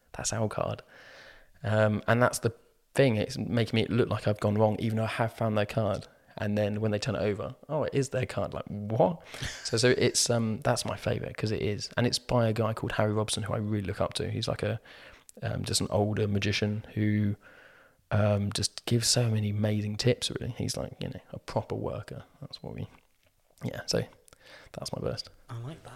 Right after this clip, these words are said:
Speaker 2: I like that. Uh, so, um, we always try and make this, uh, like, a little bit brief 'cause, um, you know, we've been yabbering on and
Speaker 1: Yeah.
Speaker 2: stuff like that. So the best thing about Something Random is, uh, um, magic for, for Lee, but, uh, because that's what he does. But you're not just a magician; you're also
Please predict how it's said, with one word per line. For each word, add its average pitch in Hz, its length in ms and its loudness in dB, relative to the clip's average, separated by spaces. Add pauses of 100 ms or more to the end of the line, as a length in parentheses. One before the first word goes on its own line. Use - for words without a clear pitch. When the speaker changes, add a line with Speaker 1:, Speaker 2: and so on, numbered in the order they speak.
Speaker 2:
I 117 140 -16
like 131 160 -8
that. 113 220 -2
Uh, 151 320 4
so, 135 400 6
um, 117 260 0 (200)
we 151 140 -6
always 139 180 -6
try 101 200 -10
and 104 100 -14
make - 120 -14
this, - 160 -12
uh, 87 80 -10
like, 104 180 -12
a 104 40 -8
little 95 180 -8
bit - 160 -8
brief - 260 -12
'cause, 92 240 -10
um, 92 220 -8
you 87 60 -8
know, 90 100 -12
we've 95 160 -10
been 98 160 -12 (200)
yabbering 127 680 2
on 104 120 0
and 95 80 -4
Speaker 1:
Yeah. 98 60 0
Speaker 2:
stuff 101 200 -2
like 98 200 2
that. - 20 -12 (160)
So 160 140 8
the 160 80 4
best 196 180 6
thing 147 160 2
about 117 300 4
Something 113 180 -4
Random 101 380 0
is, 107 480 -4
uh, 87 600 -6
um, 87 120 -10
magic 117 320 -4
for, - 300 -12
for - 160 -12
Lee, 90 260 -10
but, 113 260 0
uh, 101 140 2
because 123 240 -6
that's - 240 -2
what - 100 -4
he 110 60 -10
does. 110 180 -2
But 139 160 0
you're 160 120 4
not 170 100 2
just 139 220 0
a 127 40 2
magician; 107 440 -4
you're 107 80 0
also 113 420 2